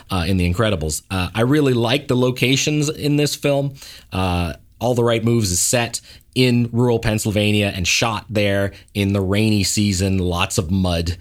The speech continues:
and lots of factories. And, uh, it, it's, they really make a compelling case that this is a town that anyone would wanna get away from. Um,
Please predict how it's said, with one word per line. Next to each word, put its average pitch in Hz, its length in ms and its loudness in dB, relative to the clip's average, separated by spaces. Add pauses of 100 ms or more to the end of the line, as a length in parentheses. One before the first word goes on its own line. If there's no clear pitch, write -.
(280)
and 90 180 0
lots 87 320 -2
of 85 200 -2 (180)
factories. 73 880 -6 (100)
And, 71 540 -4
uh, 67 340 -6
it, 107 220 -6
it's, 120 140 -4
they 127 240 0
really 123 260 2
make 110 200 -2
a 101 40 -2
compelling 101 440 -2
case 95 240 0
that 82 100 -6
this 92 120 -4
is - 60 -8
a 87 100 -4
town 92 280 -2
that 85 140 -6 (100)
anyone 107 400 2
would 87 100 -2
wanna 87 240 -2
get 71 160 -4
away 73 240 -4
from. 65 340 -8 (440)
Um, 78 560 -2